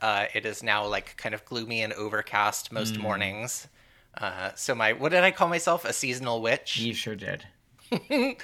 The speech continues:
Speaker 1: Uh, for people who don't listen to our other podcast, I talked about how I, uh,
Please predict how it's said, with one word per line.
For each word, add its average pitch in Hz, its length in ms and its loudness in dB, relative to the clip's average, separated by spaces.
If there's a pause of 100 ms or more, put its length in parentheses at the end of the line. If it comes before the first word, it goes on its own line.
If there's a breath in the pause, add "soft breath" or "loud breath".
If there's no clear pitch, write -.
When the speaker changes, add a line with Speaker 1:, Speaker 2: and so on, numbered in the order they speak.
(200 loud breath)
Speaker 1:
Uh, 143 180 8
for 151 180 0
people 160 240 -4
who 139 160 -2
don't 127 340 0
listen 117 220 -4
to 110 120 -6
our 98 160 2
other 95 220 2
podcast, - 480 -2
I 117 60 0
talked 104 280 0
about 101 260 0
how 101 180 2
I, 92 300 2 (500 loud breath)
uh, 107 200 2